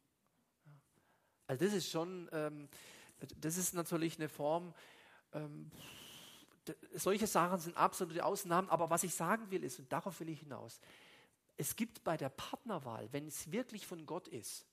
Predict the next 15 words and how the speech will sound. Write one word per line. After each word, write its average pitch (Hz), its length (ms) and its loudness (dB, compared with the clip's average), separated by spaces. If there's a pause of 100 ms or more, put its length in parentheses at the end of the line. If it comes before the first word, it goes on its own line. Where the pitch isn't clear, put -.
(120)
und - 120 -12 (720)
das 156 120 0
ist - 40 -2
natürlich 160 180 0
jetzt 151 160 0
ein 151 80 -16
extremes 151 440 -2
Beispiel, 135 500 0
das 131 360 -10
wird 143 180 -2
wahrscheinlich 143 320 -2
so 147 120 -2
nicht 147 140 -6
mehr 139 120 -2
sein, 147 300 -2